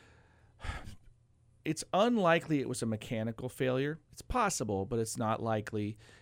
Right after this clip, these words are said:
It was probably poor decision on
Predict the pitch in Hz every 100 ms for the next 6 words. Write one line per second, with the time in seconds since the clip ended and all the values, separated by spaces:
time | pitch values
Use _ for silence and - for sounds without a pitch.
0 | - 123 - 117 - - 123 120 139 143
1 | 143 139 135 - - - - - - -
2 | 135 123 - 131 120 120 117 - 101 101
3 | 101 98 98